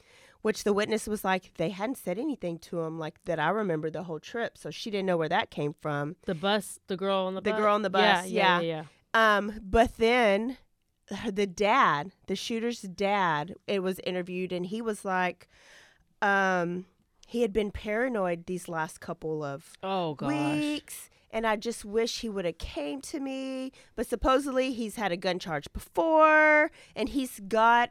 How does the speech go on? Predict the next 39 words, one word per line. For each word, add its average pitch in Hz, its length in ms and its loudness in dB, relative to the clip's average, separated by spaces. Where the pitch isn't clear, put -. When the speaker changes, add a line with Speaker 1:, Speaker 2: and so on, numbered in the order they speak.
Speaker 1:
a 185 300 -4
criminal 190 600 -4
background, 233 680 -2
which 185 180 -6
I 170 60 2
wonder 185 520 0
if 180 120 -4
he's 175 160 -8
gonna 160 180 -4
have, 139 240 -4
like, 139 200 -12
this 139 200 -14
mental 135 320 -10
background. 117 500 -12
Like, 156 120 -12
what 196 140 6
Speaker 2:
Oh, - 60 2
Speaker 1:
was 233 120 4
the 247 80 2
Speaker 2:
gosh. 233 80 -2
Speaker 1:
paranoia? 208 800 2
What 196 260 6
was 175 180 4
all 151 200 2
that? 143 280 -4
Either 277 280 2
way, 254 180 4
it's - 160 -2
so 262 240 2
sad. 262 460 0
Like, 226 320 -2
three 254 380 -4
parents 226 760 0
sent 220 300 -8
their 202 140 -4
kids 214 420 -6
to 190 280 0
Speaker 2:
Mm. 156 60 -4
Speaker 1:
college 190 800 -4